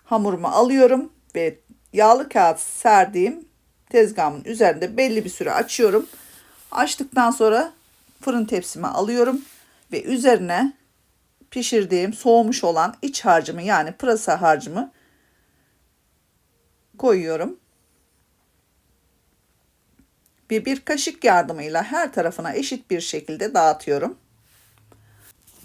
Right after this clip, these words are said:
Evet, videoda gördüğünüz gibi bir kenara alıyorum. Dinlenmiş olan ikinci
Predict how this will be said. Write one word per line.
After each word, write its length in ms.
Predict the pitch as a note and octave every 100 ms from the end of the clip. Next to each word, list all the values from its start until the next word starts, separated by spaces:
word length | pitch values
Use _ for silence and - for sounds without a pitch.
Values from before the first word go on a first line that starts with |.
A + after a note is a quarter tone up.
| - - - -
Evet, 420 | B3+ G3 C#4 -
videoda 340 | G#3+ F#3+ D3+
gördüğünüz 520 | G3 A#3+ G3+ E3+ -
gibi 140 | - - D4+
bir 140 | G#3
kenara 340 | F3 D#3+ F#3
alıyorum. 440 | G#3+ E3 C#3+ C3+ - _ _ _ _ _ C4
Dinlenmiş 500 | C#4 D4+ D#4+ G4 D4
olan 320 | G#3+ B3+ -
ikinci 520 | A#3+ - B3+ A3+ C4+